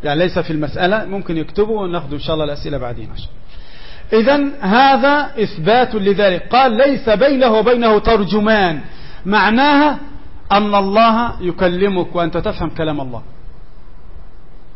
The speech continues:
حتى لو كنت عربيا، إنجليزيا، فرنسيا، ألمانيا، تركيا، فارسيا، ستفهم كلام الله عز وجل. إذن هذا إثبات لصفة الكلام لله جل وعلا. نعم.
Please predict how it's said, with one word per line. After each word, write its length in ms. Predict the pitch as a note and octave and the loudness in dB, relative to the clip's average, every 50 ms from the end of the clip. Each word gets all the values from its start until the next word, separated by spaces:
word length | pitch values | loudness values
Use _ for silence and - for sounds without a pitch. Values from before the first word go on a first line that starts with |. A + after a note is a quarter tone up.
| - - - | -10 -10 -4
حتى 340 | - E3 F#3+ F#3+ - G#3 G3+ | 0 2 2 2 2 2 2
لو 120 | F#3+ F#3+ | 2 2
كنت 260 | F#3 - A3 G3 - G3 | 2 0 -2 0 0 0
عربيا، 540 | D#3 F3+ F#3 F#3+ F3 F#3 G3+ F#3 E3 D#3 | 2 2 2 2 2 0 -2 0 -2 -2
إنجليزيا، 760 | C#3+ C#3+ F#3+ F#3 D#3 F#3 F#3 F#3 F#3 D#3+ F3+ G3+ F#3 D#3+ D#3 C3+ | -4 -4 -4 -2 -2 2 2 2 2 0 -2 -4 -2 -2 -4 -4
فرنسيا، 720 | B2 - F3+ F3+ F3+ F3 - - - G#3 F#3 E3 D3 - - | -6 -4 -2 0 0 0 -2 -2 -4 -2 -2 -2 -4 -4 -4
ألمانيا، 480 | F#3+ F3+ F3+ F#3 F#3 F#3 G3 G3 F3 D#3 | -4 -2 0 0 0 0 0 -2 -4 -4
تركيا، 460 | - - F3 E3+ - - G3+ F#3 E3 | -4 -4 -6 -6 -4 -2 0 0 0
فارسيا، 640 | - - G3 F#3+ F#3 F3+ - B3 A#3+ D4 D4+ C#4+ - - - - - - - - - - - - - - - - - - - - - - | 0 0 0 0 0 0 0 0 2 2 2 2 -2 -8 -10 -10 -10 -10 -10 -10 -10 -10 -10 -10 -10 -10 -10 -10 -10 -10 -10 -10 -8 -4
ستفهم 560 | - G#3 F#3 G3 B3+ A3+ - - F#3 F3 E3 | -2 -2 0 2 0 0 0 -2 -2 -2 -2
كلام 300 | - F#3 F3 F3+ E3+ E3 | 0 0 0 0 0 0
الله 260 | D#3+ E3 D3+ C#3+ D3+ | -2 -2 -2 -2 -4
عز 200 | C#3+ C#3+ C3 C#3 | -6 -6 -6 -6
وجل. 300 | C#3 C3 C3 C3+ C3 A2+ A2 - - - - - - - - - - - - - - | -6 -6 -6 -6 -8 -8 -8 -8 -10 -10 -10 -10 -10 -10 -10 -10 -10 -10 -10 -8 -6
إذن 220 | F3+ D#3 E3 D#3+ E3 | -4 -2 -2 0 0
هذا 280 | F3+ F#3+ F#3 F#3 F#3 | 0 0 0 -2 -2
إثبات 360 | E3 D3 C#3+ D#3+ F#3+ F#3+ F#3 | -4 -6 -2 0 0 0 0
لصفة 380 | F3 D#3+ D#3 C3 C#3 - D#3+ D#3+ D#3 | -2 -4 -4 -6 -6 -6 -6 -6 -6
الكلام 360 | D3+ - E3 D3+ D#3+ D#3+ D#3 | -6 -4 -4 -4 -4 -2 -4
لله 220 | D3 D3 D3+ C#3+ | -4 -4 -4 -6
جل 220 | C3+ - C3 B2 A#2+ | -6 -8 -8 -8 -8
وعلا. 220 | A2 G#2+ A2 A2+ - - - | -8 -10 -10 -12 -10 -10 -8
نعم. 180 | D3+ C3+ A2+ | -8 -8 -8